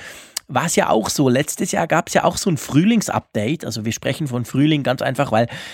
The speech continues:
die, die, die finale Version dann wahrscheinlich im Frühling kommt, irgendwann im März oder so. Und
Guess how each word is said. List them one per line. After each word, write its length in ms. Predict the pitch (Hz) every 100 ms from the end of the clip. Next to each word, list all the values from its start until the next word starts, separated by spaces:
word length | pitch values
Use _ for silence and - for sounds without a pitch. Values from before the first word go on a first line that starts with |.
| - -
die, 260 | 123 156
die, 160 | 143 127
die 120 | 123
finale 400 | 117 139 123 160
Version 340 | 120 113 123 123
dann 180 | 107 107
wahrscheinlich 340 | - 117 107
im 80 | 104
Frühling 300 | - 170 127
kommt, 260 | 113 113
irgendwann 240 | 120 113 113
im 80 | 104
März 260 | 123 -
oder 160 | 117 110
so. 200 | 120 147 - - - -
Und 240 | 160 147